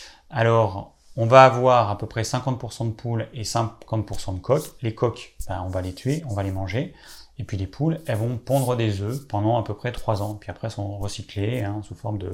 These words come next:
poules au pot. Et les coqs, on les tue parce que déjà, on peut pas faire autrement. Il faut savoir qu'il faut qu'il y ait à peu près un coq pour, euh,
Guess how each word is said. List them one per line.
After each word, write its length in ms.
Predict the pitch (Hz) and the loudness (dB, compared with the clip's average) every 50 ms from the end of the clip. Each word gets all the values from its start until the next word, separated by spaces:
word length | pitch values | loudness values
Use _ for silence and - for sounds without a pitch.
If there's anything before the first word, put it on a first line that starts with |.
| - - - | -10 -10 -6
poules 140 | - 151 147 | -2 -2 -2
au 80 | 117 | 0
pot. 320 | - 107 113 143 165 - - - - - - - - - - - - - - - - - - _ - - | 0 -2 -4 -4 -4 -8 -12 -20 -20 -20 -18 -18 -18 -18 -18 -18 -18 -20 -20 -20 -20 -20 -20 _ -6 -2
Et 200 | 120 117 117 113 | 0 2 2 2
les 120 | 104 101 | 2 0
coqs, 220 | - - 123 - 110 | -2 -2 -4 -2 -2
on 80 | 104 | -2
les 100 | 101 101 | -2 -2
tue 260 | 95 - - 123 143 | -4 -4 -4 -4 -4
parce 180 | 139 139 104 - | -4 -4 -6 -6
que 80 | - 104 | -6 -6
déjà, 260 | 92 95 90 101 101 | -6 -4 -4 -2 -4
on 60 | 98 | -4
peut 120 | 95 - | -4 -8
pas 160 | - - 110 107 | -4 -4 -4 -4
faire 160 | - - 98 | -2 -4 -6
autrement. 540 | 95 - - - 98 98 104 117 131 143 - | -8 -8 -8 -6 -4 -2 -2 -2 -2 -4 -8
Il 320 | - - - - - _ | -14 -20 -20 -20 -20 _
faut 80 | - 101 | -8 -4
savoir 320 | - - 113 110 120 113 | -2 0 2 2 2 0
qu'il 120 | - - 101 | 0 -6 -12
faut 100 | - 101 | -12 -14
qu'il 160 | - - 113 | -10 -6 -2
y 40 | 110 | 0
ait 40 | 110 | 0
à 40 | 104 | 0
peu 120 | - 107 | -2 -4
près 320 | - - - 107 113 - - - | -6 -4 -6 -6 -6 -6 -2 0
un 160 | 131 131 131 | 2 2 2
coq 500 | 131 - 143 135 131 - - - - - _ _ _ _ _ - - _ - - _ | 2 2 0 0 0 -2 -8 -14 -16 -20 _ _ _ _ _ -20 -20 _ -20 -20 _
pour, 320 | - - 113 110 98 101 101 | -4 0 0 0 2 0 0
euh, 220 | 98 95 98 101 | 0 -2 -2 -4